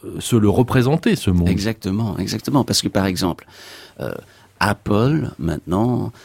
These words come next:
Speaker 2: euh, gouverne, nous, nous gouverne et gouverne les autres. C'est, c'est, c'est,
Speaker 1: Vous
Speaker 2: c'est
Speaker 1: voulez
Speaker 2: pas
Speaker 1: dire
Speaker 2: le
Speaker 1: A-, Apple
Speaker 2: gouvernement.
Speaker 1: a du pouvoir politique.
Speaker 2: Eh, complètement, mais complètement. Par exemple, et vous savez, euh, j'ai l'exemple dans le livre de, d'un, d'un jeune homme, euh, Josh Begley, qui, qui voulait faire un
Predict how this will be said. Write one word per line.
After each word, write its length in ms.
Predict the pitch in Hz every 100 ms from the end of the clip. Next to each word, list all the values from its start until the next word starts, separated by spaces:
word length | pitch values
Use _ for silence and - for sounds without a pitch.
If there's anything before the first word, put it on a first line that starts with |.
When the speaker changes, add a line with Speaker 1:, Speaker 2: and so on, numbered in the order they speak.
| - _
Speaker 2:
euh, 100 | 50 50 -
gouverne, 680 | 110 139 110 110 107 101 98 -
nous, 180 | 87 120
nous 260 | 87 90 107
gouverne 500 | 101 98 95 110 110
et 60 | 90
gouverne 400 | 95 92 95 101
les 200 | 107 95
autres. 340 | 92 92 - -
C'est, 160 | - -
c'est, 320 | - - - -
c'est, 180 | -
Speaker 1:
Vous 40 | -
Speaker 2:
c'est 80 | 104
Speaker 1:
voulez 120 | 120
Speaker 2:
pas 80 | 135
Speaker 1:
dire 80 | 143
Speaker 2:
le 60 |
Speaker 1:
A-, 40 | 123
Apple 80 | 110
Speaker 2:
gouvernement. 440 | 110 107 110 147
Speaker 1:
a 20 |
du 80 | 117
pouvoir 320 | 120 123 127
politique. 480 | 165 190 143 - -
Speaker 2:
Eh, 160 | 127 117
complètement, 800 | - - - 98 - 139 180 90
mais 120 | 82
complètement. 680 | - 98 - - 202 175
Par 140 | 113 101
exemple, 360 | 101 107 - 73 - -
et 260 | - 64 - -
vous 80 |
savez, 320 | - 110 110 85 - -
euh, 140 | 80 87
j'ai 200 | 98 92
l'exemple 460 | 92 71 104 101
dans 140 | 82 76
le 140 | 80
livre 380 | 95 120 117 123
de, 100 | 71 64
d'un, 260 | - 76 65
d'un 200 | 64 80
jeune 240 | 82 85
homme, 260 | 107 95 73
euh, 100 | 71 60
Josh 280 | 85 82 -
Begley, 380 | 95 101 95 80
qui, 220 | - -
qui 140 | -
voulait 240 | 87 92 92
faire 220 | - 85
un 180 | 78